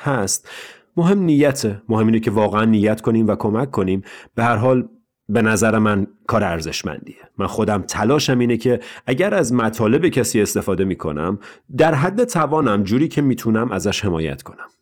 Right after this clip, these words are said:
این یه نیت خوبه که تو بخشندگی رو تمرین می‌کنی، تو رها کردن و کمک کردن رو تمرین می‌کنی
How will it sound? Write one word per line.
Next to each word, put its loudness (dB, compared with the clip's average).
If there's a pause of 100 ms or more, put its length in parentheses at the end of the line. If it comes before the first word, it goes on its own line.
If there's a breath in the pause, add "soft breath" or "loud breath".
(600)
این 2
یه 4
نیت 2
خوبه 0
که -4
تو -2
بخشندگی 0
رو 2
تمرین -4
می‌کنی، -4
تو 0
رها 0
کردن -2
و 0
کمک -4
کردن 0
رو 0
تمرین -6
می‌کنی -4